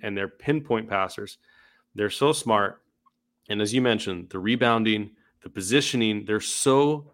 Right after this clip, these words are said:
fundamentally solid on that end, uh, on, on rebounding, on positioning, on, on defensive help, and on directing other guys to where they should be.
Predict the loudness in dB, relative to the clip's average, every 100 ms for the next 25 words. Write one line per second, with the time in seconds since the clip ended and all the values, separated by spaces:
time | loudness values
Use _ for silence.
0 | _ 0 0 2 0 0 -2 -2 -2 -2
1 | -2 -6 _ _ _ _ _ _ -2 0
2 | 0 0 -2 -4 -10 -18 _ -16 -12 -12
3 | -10 -2 -2 0 -2 -2 -6 -10 -6 -6
4 | -6 -10 -10 -10 -10 -10 -6 -4 -4 -6
5 | -6 0 0 0 -8 _ _ _ _ _
6 | _ 0 2 2 2 2 2 2 -2 0
7 | 0 2 2 0 -4 -6 -4 2 2 0
8 | -8 -12 -12 -14